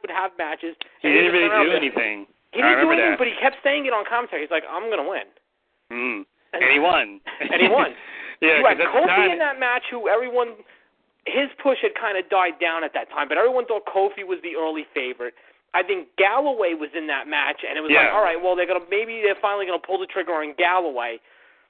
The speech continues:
Speaker 1: Morrison wasn't in it. And then wasn't that, was that the one with Christian and Matt Hardy, or was that the
Speaker 2: Right.
Speaker 1: pay-per-view?
Speaker 2: That was, that was them. The, the favorites
Speaker 1: Okay.
Speaker 2: going into that
Speaker 1: Where
Speaker 2: match
Speaker 1: they were kinda
Speaker 2: were
Speaker 1: playing up like, "Oh, we're the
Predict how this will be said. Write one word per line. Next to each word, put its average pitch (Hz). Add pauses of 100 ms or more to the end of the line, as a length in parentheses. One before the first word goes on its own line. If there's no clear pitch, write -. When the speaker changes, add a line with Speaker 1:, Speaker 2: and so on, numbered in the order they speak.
(680)
Speaker 1:
Morrison 208
wasn't 156
in 127
it. - (520)
And 196
then 214
wasn't 339
that, 302
was 254
that 311
the 330
one 302
with 277
Christian 269
and 240
Matt 226
Hardy, 208
or 180
was 160
that 196
the 185 (160)
Speaker 2:
Right. 160
Speaker 1:
pay-per-view? 117 (240)
Speaker 2:
That 160
was, 170
that 156
was 160
them. 123
The, 135 (140)
the -
favorites 175
Speaker 1:
Okay. 135
Speaker 2:
going 151
into 151
that 139
Speaker 1:
Where 127
Speaker 2:
match -
Speaker 1:
they 110
were 117
kinda 117
Speaker 2:
were -
Speaker 1:
playing 202
up 196
like, 175
"Oh, 185
we're 196
the 196